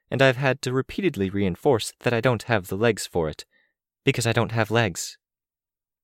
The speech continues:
"They multiply a lady's grace," Ashley said.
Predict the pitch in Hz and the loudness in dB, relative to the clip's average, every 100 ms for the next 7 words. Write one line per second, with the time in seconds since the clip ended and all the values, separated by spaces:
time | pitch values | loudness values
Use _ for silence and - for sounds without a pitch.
0 | - 90 92 101 98 - 71 71 73 85 | -4 0 2 2 0 -2 -2 -2 0 0
1 | 80 - - 101 76 - - _ _ _ | -2 -4 -2 -2 -2 -6 -8 _ _ _
2 | - 69 - 67 - 65 65 | -4 -2 -2 -8 -6 -6 -6